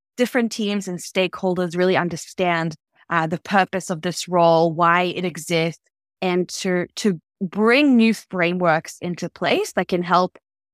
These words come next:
a lot of different teams just work, uh, better, especially product and marketing, customer success and product marketing, and,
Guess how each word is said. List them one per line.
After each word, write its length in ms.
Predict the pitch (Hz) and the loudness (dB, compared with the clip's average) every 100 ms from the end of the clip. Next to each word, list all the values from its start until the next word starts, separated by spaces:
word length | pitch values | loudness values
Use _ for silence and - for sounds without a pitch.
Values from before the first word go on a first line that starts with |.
| - | 0
a 100 | 208 | 2
lot 160 | 214 277 | 4 0
of 80 | |
different 320 | 240 190 190 175 | -4 -4 -4 -6
teams 320 | 185 175 - | -6 -8 -6
just 240 | 175 - | -8 -6
work, 420 | 170 165 160 - _ _ _ - | 0 2 2 -4 _ _ _ -4
uh, 260 | 165 151 - _ | -2 -2 -4 _
better, 300 | 196 170 120 _ _ | 0 0 -2 _ _
especially 560 | - 214 - 180 156 _ _ _ | -6 -4 -2 -2 -4 _ _ _
product 460 | 220 190 180 - - | 2 4 4 0 -12
and 160 | 165 170 | -10 2
marketing, 560 | 226 226 247 214 190 | 2 2 0 0 0
customer 360 | 175 170 - 160 | -4 -10 -12 -14
success 500 | 190 - 240 226 - | -14 -2 2 2 0
and 180 | 233 226 | -2 2
product 320 | 226 214 220 | 2 2 2
marketing, 640 | 196 190 - 185 175 170 | 0 0 -2 -2 -2 -2
and, 220 | 147 156 | -2 -6